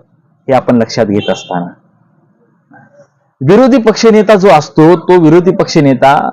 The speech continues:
सर्वसामान्य जनतेच्या कार्यभूमिका, सर्वसामान्यांचे प्रश्न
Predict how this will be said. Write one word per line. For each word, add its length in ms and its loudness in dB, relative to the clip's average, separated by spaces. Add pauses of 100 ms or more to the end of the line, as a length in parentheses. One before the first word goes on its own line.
(340)
सर्वसामान्य 640 0
जनतेच्या 580 0 (1500)
कार्यभूमिका, 920 2 (440)
सर्वसामान्यांचे 720 0
प्रश्न 680 0